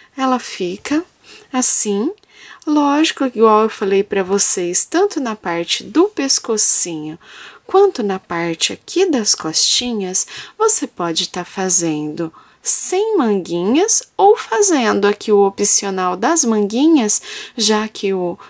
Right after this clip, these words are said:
decore aqui é um fio bem quentinho, então eu preferi fazer esse modelo circulando quatro carreirinhas pra ficar a manguinha. Você pode fazer com cinco, com seis, com sete, dependendo aí se o teu cachorrinho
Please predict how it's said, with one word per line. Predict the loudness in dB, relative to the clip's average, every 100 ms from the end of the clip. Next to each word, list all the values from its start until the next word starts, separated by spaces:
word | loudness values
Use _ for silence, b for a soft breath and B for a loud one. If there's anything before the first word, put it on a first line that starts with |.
| B
decore | 2 2 0 -2 0 -2 -4
aqui | -6 -4 -2
é |
um | 0 0
fio | -2 0 0
bem | 2 0 2
quentinho, | 0 0 2 0 2 0 0 -4 B B 2
então | 2 4 0 2
eu | 0
preferi | 0 0 0 0 -2 -2
fazer | -2 -2 0 0
esse | 0 0
modelo | 0 0 0 0 2 2
circulando | 2 4 2 2 2 4 4 2
quatro | 2 0 0 0 0
carreirinhas | 0 2 2 4 6 6 6 2 -4 B B B
pra | 0
ficar | 0 -2 0 2 2
a |
manguinha. | 4 6 6 6 2 0 -4 B B B
Você | 2 2 2
pode | -2 -4 -4 -4
fazer | -2 -2 -2
com | -2 2
cinco, | 2 2 0 0 -2 -4
com | -6 -4 0
seis, | 0 2 0 0 -2
com | -2 -2
sete, | -2 -2 -2 -4 -4 -6 -6 B B
dependendo | -4 -2 0 2 2 2
aí | 2 2
se | 0
o |
teu | 0 -6
cachorrinho | -4 -4 -2 0 2 4 2